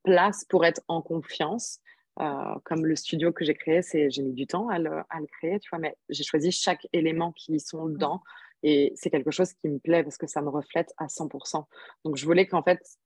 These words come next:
Speaker 1: moi, je me sente bien dedans pour enseigner et que les gens se sentent bien et confortables aussi dedans pour recevoir, euh, et puis, euh, pour travailler comme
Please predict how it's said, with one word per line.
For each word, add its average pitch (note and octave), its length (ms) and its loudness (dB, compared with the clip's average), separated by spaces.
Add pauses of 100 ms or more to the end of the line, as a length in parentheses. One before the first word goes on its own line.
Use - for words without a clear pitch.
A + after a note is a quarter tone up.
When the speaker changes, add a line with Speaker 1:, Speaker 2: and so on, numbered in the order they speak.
Speaker 1:
moi, F3 360 6
je E3 120 0
me E3+ 60 2
sente D#3 280 -4
bien D#3+ 220 0
dedans F3 520 -2
pour - 280 -8
enseigner F3 720 0 (260)
et - 60 -6
que - 80 2
les D3+ 140 6
gens F3 180 2
se E3 160 -4
sentent C#3+ 280 -6
bien D#3 220 2
et E3+ 100 4
confortables D#3 540 -2
aussi D3 240 -6
dedans E3+ 220 0
pour D3 240 -2
recevoir, D#3+ 640 0 (300)
euh, D3 300 0 (220)
et C#3+ 180 2
puis, D3+ 360 0
euh, C#3 320 -2 (400)
pour - 240 -8 (140)
travailler D3 600 0
comme D3 220 -6